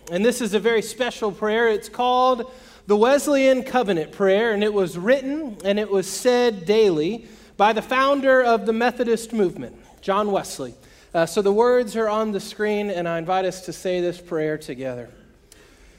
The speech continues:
"I am no longer my own, but yours. Put me to what you will.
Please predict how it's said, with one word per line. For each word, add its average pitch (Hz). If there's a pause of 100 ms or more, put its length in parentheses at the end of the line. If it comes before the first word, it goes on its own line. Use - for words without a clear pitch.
(420)
"I 214
am 208
no 240
longer 226
my 220
own, 135 (300)
but 180
yours. 143 (720)
Put 262
me 240
to 233
what 220
you 214
will. 143